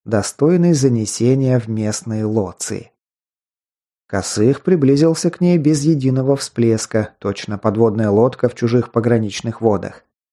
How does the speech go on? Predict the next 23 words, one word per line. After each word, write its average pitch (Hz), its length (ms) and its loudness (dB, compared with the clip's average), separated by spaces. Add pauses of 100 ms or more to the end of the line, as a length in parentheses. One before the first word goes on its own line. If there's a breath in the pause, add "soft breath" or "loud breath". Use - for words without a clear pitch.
(540)
Осторожно 185 640 0
выбрался 175 580 0
на 165 140 0
берег 127 440 0 (100)
и 117 100 -4
подошёл 104 540 -2
к 95 80 -8
девушке, 147 500 0
стараясь 156 540 0
не 147 120 2
отбросить 139 600 0
на 135 60 0
неё 135 300 2
тень, 131 400 0 (460)
чтобы, 98 340 -8
не 101 100 -6
дай 98 220 -2
бог, 123 360 0
не 123 80 -2
напугать 113 540 0
раньше 110 380 -4
времени. 107 480 -6 (1040)
Впрочем, 202 600 0